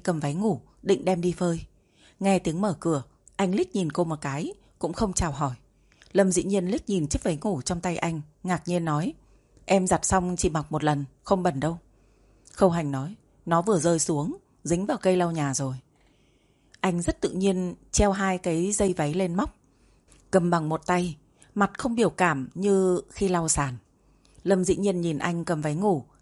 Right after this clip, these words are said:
đi ra ban công. Trong lòng cảm thấy một cảm giác mềm mại. Những cảm xúc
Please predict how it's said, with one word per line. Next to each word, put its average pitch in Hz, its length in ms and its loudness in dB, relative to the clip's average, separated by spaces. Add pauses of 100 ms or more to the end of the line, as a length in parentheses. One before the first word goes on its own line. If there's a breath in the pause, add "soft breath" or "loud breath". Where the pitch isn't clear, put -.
(100)
đi 214 140 0
ra 202 140 0
ban 185 200 -2
công. 175 260 0 (500 soft breath)
Trong 233 200 2
lòng 180 200 0
cảm 156 200 0
thấy 156 260 0
một 277 220 0
cảm 165 180 2
giác - 220 -4
mềm 170 220 0
mại. 147 180 -2 (960 soft breath)
Những 180 280 0
cảm 196 220 0
xúc 320 160 2